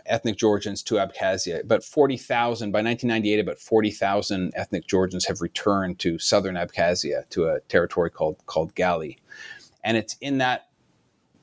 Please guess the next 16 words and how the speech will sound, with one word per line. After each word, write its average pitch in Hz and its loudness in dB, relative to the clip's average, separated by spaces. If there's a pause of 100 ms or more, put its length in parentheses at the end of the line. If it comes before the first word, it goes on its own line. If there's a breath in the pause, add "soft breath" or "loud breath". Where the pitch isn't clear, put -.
(200)
it's 117 -8
in 156 2
that 120 0
region 104 0 (300 loud breath)
that 98 4
conflict 117 0
recurs 98 0
in 90 -4
nineteen 98 0
ninety-eight. 87 0 (380 loud breath)
Um, 87 0
ethnic, - -2 (120)
uh, 85 2 (260)
Georgian 117 -2
rebels 120 0
are, 95 0